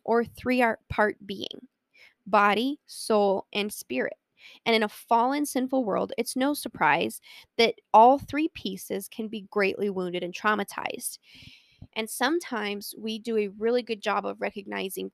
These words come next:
physical trauma because that's easy, right? Um, I mean, I could give you lots <laughs> of examples because I'm the oldest of seven kids, and we were a rough and tumble country farm family that was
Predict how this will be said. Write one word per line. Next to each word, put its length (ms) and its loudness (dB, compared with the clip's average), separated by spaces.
physical 360 -2
trauma 560 -10
because 280 -6
that's 320 2
easy, 440 2
right? 360 2
Um, 800 -2
I 100 2
mean, 180 0
I 120 4
could 180 -6
give 160 -6
you 160 -2
lots 420 2
<laughs> 160 0
of 180 6
examples 560 4
because 260 -4
I'm 120 0
the 100 -2
oldest 260 -4
of 80 -4
seven 320 0
kids, 440 -2
and 120 2
we 100 0
were 240 2
a 140 4
rough 400 4
and 120 0
tumble 640 0
country 400 2
farm 320 0
family 720 0
that 140 0
was 180 -2